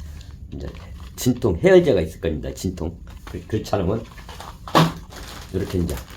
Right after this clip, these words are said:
감기약에는 진통제 있죠. 이렇게 어디나 있을 겁니다. 요것은 만약에요, 여기에서요, 아스피린을 좀, 아스피린이 뭐요? 그러면 모르면요, 약국에, 단골 약국에 가갖고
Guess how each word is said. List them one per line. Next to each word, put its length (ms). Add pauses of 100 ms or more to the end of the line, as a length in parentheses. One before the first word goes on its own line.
(160)
감기약에는 840
진통제 420
있죠. 200 (880)
이렇게 280 (460)
어디나 200
있을 200
겁니다. 260 (560)
요것은 460 (560)
만약에요, 580
여기에서요, 520
아스피린을 720
좀, 140 (760)
아스피린이 480
뭐요? 260
그러면 240 (800)
모르면요, 600 (580)
약국에, 500
단골 340
약국에 280 (180)
가갖고 460